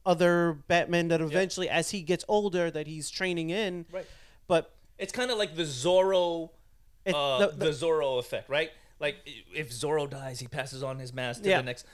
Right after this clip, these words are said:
Speaker 2: So they're like, you're expecting a specific kind of a look.
Speaker 1: And the
Speaker 2: So
Speaker 1: problem
Speaker 2: when
Speaker 1: is
Speaker 2: you change that look, people are gonna get
Speaker 1: the
Speaker 2: upset.
Speaker 1: problem, the problem is people like, "No, we just, just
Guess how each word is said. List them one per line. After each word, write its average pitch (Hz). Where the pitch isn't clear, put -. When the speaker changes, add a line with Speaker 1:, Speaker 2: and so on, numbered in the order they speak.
Speaker 2:
So 156
they're 151
like, 139
you're 156
expecting 151
a 120
specific -
kind 127
of 117
a 117
look. 120
Speaker 1:
And 190
the 185
Speaker 2:
So -
Speaker 1:
problem 240
Speaker 2:
when 220
Speaker 1:
is 196
Speaker 2:
you 196
change 170
that 151
look, 175
people 135
are 123
gonna 123
get 120
Speaker 1:
the -
Speaker 2:
upset. 160
Speaker 1:
problem, 254
the 190
problem 277
is 233
people 247
like, 185
"No, 220
we 196
just, 233
just 180